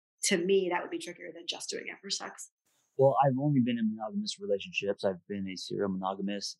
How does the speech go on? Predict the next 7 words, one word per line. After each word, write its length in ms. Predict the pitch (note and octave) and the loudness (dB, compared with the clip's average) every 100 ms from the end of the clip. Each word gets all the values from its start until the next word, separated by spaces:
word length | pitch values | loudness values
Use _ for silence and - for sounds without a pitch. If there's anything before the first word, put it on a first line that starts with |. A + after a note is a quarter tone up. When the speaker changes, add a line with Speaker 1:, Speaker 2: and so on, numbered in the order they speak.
| - | -6
Speaker 2:
and, 380 | G2+ F#2+ F2+ F2 _ _ _ _ _ _ _ - - | -2 -2 -4 -8 _ _ _ _ _ _ _ -2 4
um, 380 | F#2 E2+ E2+ - _ _ _ _ _ _ _ _ _ - | 4 4 -2 -8 _ _ _ _ _ _ _ _ _ 6
I 180 | A2+ A2+ - _ | 6 6 -10 _
think 300 | C#3 B2+ A2 G#2+ | 8 8 8 4
my, 280 | A#2+ A#2+ A#2 | 4 6 6
my, 440 | A#2+ A2 A2 G#2+ G2+ | 6 8 8 6 4
uh, 200 | F#2+ | 4